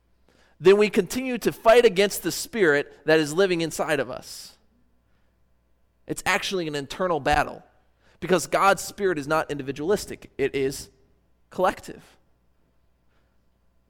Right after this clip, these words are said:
God's Spirit is not individualistic. It is collective. And he wants us to be together in community, in relationship. We is better than me. Turning back to,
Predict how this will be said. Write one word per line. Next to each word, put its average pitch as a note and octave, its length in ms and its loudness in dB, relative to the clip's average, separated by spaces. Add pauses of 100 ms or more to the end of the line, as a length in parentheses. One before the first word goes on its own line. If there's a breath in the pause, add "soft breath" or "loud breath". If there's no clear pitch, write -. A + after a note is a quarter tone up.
(220)
God's F3 240 0
Spirit G3 340 -2
is C3+ 120 -6
not F3 280 2
individualistic. C#3 920 -6 (640)
It D#3 80 -6
is D3+ 120 -2
collective. - 760 -6 (760)
And C#3+ 120 -4
he D#3+ 60 2
wants E3+ 340 0
us D#3+ 120 -12
to E3+ 100 -10
be C#3 180 -6
together C#3+ 600 -4 (680)
in C#3 80 -12
community, D3 600 -6
in C3+ 80 -8
relationship. C#3+ 600 -2 (800)
We D3 200 -2
is B2+ 120 -6
better B2+ 240 -4
than A2+ 140 -12
me. A2+ 280 -12 (2750)
Turning G3 240 -2
back D#3 220 4
to, B2+ 280 -2